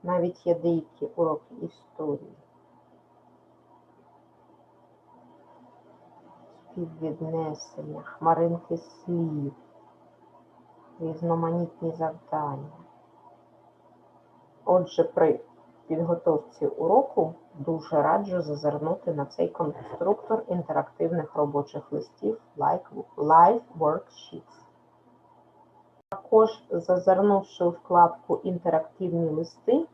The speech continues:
можна обрати інтерактивні листи, е, точніше, робочі листи з різних предметів. Ось, наприклад, є з малювання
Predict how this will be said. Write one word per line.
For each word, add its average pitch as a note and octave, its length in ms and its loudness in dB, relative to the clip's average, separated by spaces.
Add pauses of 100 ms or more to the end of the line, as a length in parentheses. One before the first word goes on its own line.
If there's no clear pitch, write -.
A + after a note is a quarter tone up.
можна E3+ 420 2
обрати F#3+ 480 4
інтерактивні E3 1300 -4
листи, E3 680 -6 (1160)
е, C#3 300 -6 (120)
точніше, D3+ 920 -6
робочі D3+ 540 -2
листи C#4 520 0
з G#3 100 -2
різних G3+ 520 0
предметів. D#3 760 -2
Ось, F3 180 -4
наприклад, - 560 -2 (120)
є D3 120 -2
з - 140 -18
малювання E3 1200 2